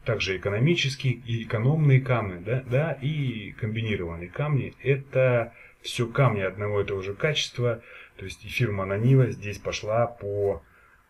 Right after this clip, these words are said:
эм, ну, по пути насыщения рынка, э,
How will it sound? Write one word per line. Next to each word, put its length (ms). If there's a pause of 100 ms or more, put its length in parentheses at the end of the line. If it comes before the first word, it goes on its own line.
(160)
эм, 760 (720)
ну, 240 (840)
по 100
пути 560 (200)
насыщения 600
рынка, 440 (420)
э, 240